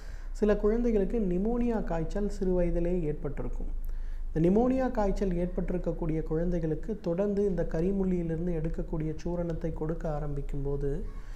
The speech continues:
மிக வேகமாக அந்த நிமோனியா காய்ச்சல் சம்பந்தப்பட்ட கோளாறுகள் மறைந்து போறதை நம்ம பார்க்கலாம். ஏன்னா, ஒவ்வொரு முறை நிமோனியா காய்ச்சல் ஏற்படும் போதும்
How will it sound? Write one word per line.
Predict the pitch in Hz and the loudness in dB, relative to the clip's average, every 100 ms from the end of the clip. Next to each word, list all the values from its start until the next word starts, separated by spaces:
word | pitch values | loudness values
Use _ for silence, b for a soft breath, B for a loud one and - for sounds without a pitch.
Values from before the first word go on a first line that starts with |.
| B B - | B B 0
மிக | 190 220 269 | 0 2 2
வேகமாக | 226 185 202 202 190 151 131 131 135 190 - | 0 2 2 2 0 -2 -4 -4 -6 -4 -4
அந்த | 160 | -2
நிமோனியா | 160 170 202 220 220 208 | 0 0 0 2 0 0
காய்ச்சல் | 202 170 160 165 | -2 -2 -2 -4
சம்பந்தப்பட்ட | - 160 170 170 165 151 147 | -4 -4 -2 -2 -4 -6 -6
கோளாறுகள் | 156 160 160 151 165 196 147 147 | -4 -2 -2 -2 -4 -4 -4 -4
மறைந்து | 143 165 185 180 | -2 -2 0 0
போறதை | 160 151 147 | -2 -4 -4
நம்ம | 147 139 | -4 -6
பார்க்கலாம். | 139 147 143 131 127 - B B B B B B | -8 -8 -8 -8 -8 -8 B B B B B B
ஏன்னா, | 196 | 4
ஒவ்வொரு | 214 190 208 247 220 | 6 6 6 4 2
முறை | 208 269 214 | 2 0 0
நிமோனியா | 196 208 214 202 | 0 0 0 -2
காய்ச்சல் | 185 175 180 170 | -2 -4 -4 -4
ஏற்படும் | 165 175 160 | -4 -4 -4
போதும் | 160 165 185 160 | -2 -2 -2 -2